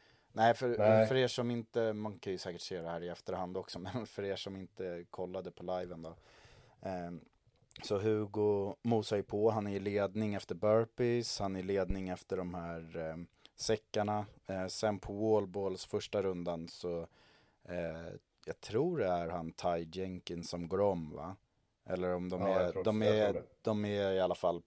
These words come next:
Speaker 1: precis bredvid varandra. Jag, jag tror de sätter sig på rodden till och med samtidigt. Men han kommer ikapp och sen på rodden kliver han av för, så Hugo ligger tvåa då. Eh, och sen så på andra rundan wallballs när de ska tillbaka, då är Hugo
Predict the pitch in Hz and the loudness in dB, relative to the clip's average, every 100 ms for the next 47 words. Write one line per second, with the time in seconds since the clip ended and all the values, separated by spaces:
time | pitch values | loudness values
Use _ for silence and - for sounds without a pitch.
0 | _ 107 98 104 92 - 98 92 85 85 | _ -4 0 0 -2 0 2 2 0 -2
1 | 98 113 104 117 104 - 113 - 90 95 | 0 0 2 0 -2 -4 -4 -4 -6 -6
2 | 104 101 104 - 78 - - 76 - 90 | -2 0 0 -2 -8 -6 -8 -6 -2 -2
3 | 82 98 78 - _ - - _ - 95 | -2 -4 -4 -6 _ -20 -20 _ -8 -6
4 | 95 90 95 101 92 87 - 85 - - | -6 -6 -4 -4 -4 -4 0 -2 -2 -6
5 | 101 101 - 104 98 92 85 95 87 85 | -2 -2 -2 -2 -2 -4 -6 -4 -4 -4
6 | 90 85 78 - 85 80 80 82 - _ | -2 -4 -6 -8 -4 -4 -6 -12 -16 _
7 | _ _ - - - 98 92 92 90 90 | _ _ -20 -10 -2 0 0 -2 -4 -6
8 | - 95 90 92 85 85 - - - 90 | -6 -6 0 2 2 0 -8 -18 -12 -8
9 | 85 80 82 - 101 110 98 92 - 90 | -8 -8 -12 -6 -4 -2 -2 -4 -2 0
10 | 98 92 92 92 87 90 90 90 98 95 | 0 -2 -2 -4 -6 -6 -6 -4 -4 -4
11 | 85 82 - 87 87 87 - 90 87 - | -4 -10 -10 -12 -8 -10 -4 -2 -2 -4
12 | 87 87 82 78 - 82 78 76 - 78 | -10 -10 -8 -8 -6 -8 -8 -10 -10 -10
13 | 71 76 | -10 -10